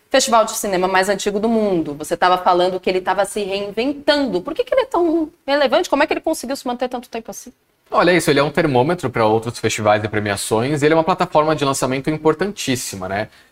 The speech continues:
Speaker 2: É, principalmente a gente aqui no Brasil, que acaba sendo muito bombardeado pela indústria de cinema americana.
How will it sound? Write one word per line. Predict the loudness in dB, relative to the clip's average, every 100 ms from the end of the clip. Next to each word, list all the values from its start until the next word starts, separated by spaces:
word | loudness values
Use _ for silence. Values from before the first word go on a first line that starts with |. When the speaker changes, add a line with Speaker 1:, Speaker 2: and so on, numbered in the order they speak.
| _
Speaker 2:
É, | 0 0
principalmente | 0 0 0 2
a | 2
gente | 0 -4
aqui | -4 -2
no |
Brasil, | 0 2 0 0 2 2 0 _ _ _ _
que | -4 0 2 0
acaba | 0 -2
sendo | -2 0
muito | 0 0 -2
bombardeado | 0 0 2 0 0
pela | -2 0 0 0
indústria | -4 -6
de | -6
cinema | -6 -4
americana. | -4 -6 0 2 2 0 -6